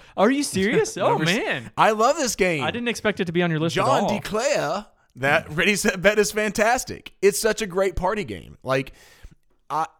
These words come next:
Speaker 2: it's weighted at one point three. It is frantic, real time, kind of, kind of. Here's the thing, though. I believe that af-, your first game of this, it is frantic.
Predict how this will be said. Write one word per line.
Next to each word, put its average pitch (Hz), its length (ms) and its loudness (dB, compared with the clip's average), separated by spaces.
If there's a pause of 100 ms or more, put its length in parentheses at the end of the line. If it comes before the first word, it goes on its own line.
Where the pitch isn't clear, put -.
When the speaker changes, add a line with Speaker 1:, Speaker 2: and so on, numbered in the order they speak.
Speaker 2:
it's 160 180 -6
weighted 139 320 0
at 127 120 -4
one 139 180 -6
point 185 280 -8
three. 135 460 -8 (320)
It 156 160 -2
is 156 400 -2
frantic, 165 640 -6
real 147 280 -2
time, 143 440 -4
kind 156 300 -2
of, 196 160 0 (120)
kind 339 400 -6
of. 330 320 -6 (220)
Here's 330 200 -6
the 349 80 0
thing, 175 240 -4
though. 98 260 -6 (340)
I 185 160 2
believe 214 340 -4
that 147 180 -6
af-, 151 280 -6 (140)
your 139 160 -6
first 156 520 -6
game 131 220 -6
of 95 120 -12
this, 85 320 -12
it 107 140 -8
is 101 120 -8
frantic. - 520 -18